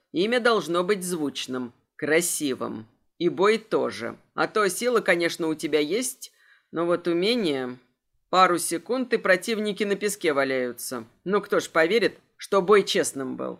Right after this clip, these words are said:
Никто. А с мечом тоже умеешь? Или этот врёт?»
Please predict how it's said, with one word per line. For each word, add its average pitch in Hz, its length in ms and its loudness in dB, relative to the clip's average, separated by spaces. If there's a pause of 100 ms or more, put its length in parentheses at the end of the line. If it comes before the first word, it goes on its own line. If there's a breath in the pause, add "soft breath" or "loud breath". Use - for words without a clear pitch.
(100)
Никто. 147 640 -4 (200)
А 240 100 -2
с - 80 -2
мечом 220 380 2
тоже 294 260 2
умеешь? 151 600 -2 (120)
Или 196 240 2
этот 196 380 2
врёт?» 156 280 0